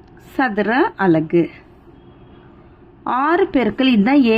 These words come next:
மதிப்பு. ஏ is equal to எட்டு மீட்டர். ஓகேவா? அப்போ எட்டு ஸ்கொயர். ஆறு பெருக்கல் எட்டு ஸ்கொயர் எவ்வளவு? எட்டு எட்டு அறுபத்தி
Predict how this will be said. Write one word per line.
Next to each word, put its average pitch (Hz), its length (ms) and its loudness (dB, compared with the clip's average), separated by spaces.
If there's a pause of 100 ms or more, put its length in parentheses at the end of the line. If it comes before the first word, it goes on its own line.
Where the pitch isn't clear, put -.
(140)
மதிப்பு. 196 400 -2
ஏ 220 140 2
is 233 180 -8
equal 226 220 -4
to 392 120 4
எட்டு 226 280 -8
மீட்டர். 175 360 0 (160)
ஓகேவா? 208 340 -4
அப்போ 254 160 -2 (680)
எட்டு - 280 -4 (120)
ஸ்கொயர். 170 580 0 (1500)
ஆறு 330 220 2 (120)
பெருக்கல் 220 480 -2
எட்டு 214 200 -4 (100)
ஸ்கொயர் 220 340 0
எவ்வளவு? 214 260 2 (100)
எட்டு 214 260 -6
எட்டு 311 220 -2 (580)
அறுபத்தி 220 440 -2